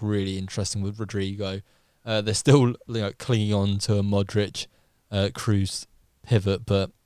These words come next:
anyway. Uh, and I've been really surprised by Madrid because I thought losing Ramos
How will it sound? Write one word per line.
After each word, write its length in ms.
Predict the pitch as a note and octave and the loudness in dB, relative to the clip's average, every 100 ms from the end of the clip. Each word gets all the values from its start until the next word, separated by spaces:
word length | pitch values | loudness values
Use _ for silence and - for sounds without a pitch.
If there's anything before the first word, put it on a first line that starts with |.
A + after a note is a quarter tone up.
| _ _ _ _ _ | _ _ _ _ _
anyway. 500 | G#2+ G2 F#2 F#2 F#2+ - _ _ - | 0 0 0 -2 -4 -6 _ _ 0
Uh, 200 | G#2+ G#2+ | 2 4
and 160 | C#3 C3 | 4 4
I've 140 | B2+ | 4
been 100 | A#2+ | 2
really 180 | A#2+ A#2 | 0 -2
surprised 400 | G2+ - G#2 G2+ | -2 -2 0 0
by 140 | A2 G2+ | -2 -2
Madrid 260 | F#2+ G2+ | 0 -4
because 180 | G#2 - | -4 -4
I 100 | G#2+ | -4
thought 260 | G#2 A#2 A2+ | -4 -4 -2
losing 360 | A2 G#2 G#2 | 0 0 0
Ramos 400 | G#2 G2+ G#2 G2+ | -2 0 -2 -4